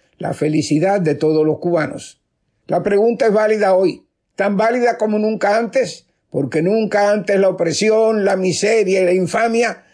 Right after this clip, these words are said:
han pesado tanto, han aplastado tanto a la familia cubana. ¿Cómo le pago yo mi deuda a José Antonio Echeverría?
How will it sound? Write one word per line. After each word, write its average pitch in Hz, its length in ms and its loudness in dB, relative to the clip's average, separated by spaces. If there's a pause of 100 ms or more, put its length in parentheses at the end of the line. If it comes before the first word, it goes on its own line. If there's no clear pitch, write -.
(140)
han 196 280 -2
pesado 185 600 0
tanto, 170 540 -2 (220)
han 220 260 0
aplastado 214 720 0
tanto 226 400 0
a 214 60 4
la 202 120 0
familia 190 500 0
cubana. 135 560 -4 (400)
¿Cómo 208 460 2
le 180 160 2
pago 185 500 2
yo 165 240 2
mi 160 160 0
deuda 180 720 0 (100)
a 156 160 -4
José 156 300 -2
Antonio 156 440 0
Echeverría? 147 760 -2